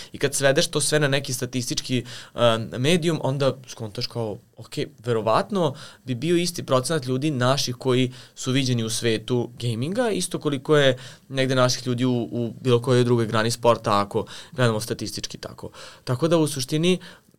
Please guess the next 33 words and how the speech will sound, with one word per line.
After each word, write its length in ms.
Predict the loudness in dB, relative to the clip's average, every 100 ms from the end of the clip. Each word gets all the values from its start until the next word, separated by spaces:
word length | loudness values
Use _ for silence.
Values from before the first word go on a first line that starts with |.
| _
ta 160 | 2 4
neka 240 | 4 2
neinformisanost, 1120 | 0 2 6 6 6 2 2 2 0 -2 -10 -20 _ _ _ _ _ _ _ _ _ _ -2
e, 60 | 2
e, 300 | 6 4 2 -4 -6 -4 -4 -6 -16 _ _ _ _
percipiranje 640 | -6 -4 -4 0 2 2
problema 540 | 0 -4 0 2 2 0
kao 320 | -2 -2 0
nekog 300 | -2 -6 2
ozbiljnog 420 | 4 4 -2 -6
problema, 380 | -4 -2 -2 -2
dok 180 | -4 -4
negde 280 | -2 0 0
na 100 | 0
nekom, 320 | 0 -2 -4
nekim 220 | -4 -2
drugim 220 | 0 0
stranama 340 | 0 0 0 0
planete 400 | 0 -2 -2 -4
to 120 | -2
uopšte 280 | -4 -4 -8
ne, 80 |
se 160 | -6 -6
ne 160 | -6 -6
percipira 540 | -8 -4 -2 4 2
kao, 360 | 4 2 2 2 -8 -16 -18 -12
kao 220 | 0 2
problem, 560 | 2 0 0 2 0 0 -6 -18 -2
to 120 | 2
je 60 | 4
nešto 260 | 2 0
što, 360 | -6 -4 -4 -4 -8 -20
e, 40 | -12